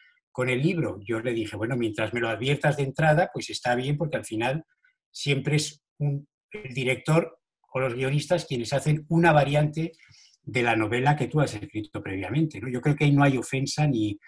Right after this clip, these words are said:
ni uno se puede enfadar porque le cambien, le cambien la novela.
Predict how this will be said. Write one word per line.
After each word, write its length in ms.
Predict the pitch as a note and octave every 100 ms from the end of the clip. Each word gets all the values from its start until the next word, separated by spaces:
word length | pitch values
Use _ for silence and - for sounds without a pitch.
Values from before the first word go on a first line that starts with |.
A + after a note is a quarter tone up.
| - _
ni 140 | A2+ B2
uno 120 | C3
se 120 | B2
puede 220 | A#2 A#2+
enfadar 500 | A#2 - G#2 A#2+ B2+
porque 220 | G#2+ - G#2+
le 120 | G#2
cambien, 500 | B2 A#2+ A2 G#2 F#2 _ _ - _
le 120 | - G#2
cambien 340 | B2+ A#2 G#2
la 80 | G2
novela. 420 | G2 D3 B2+ -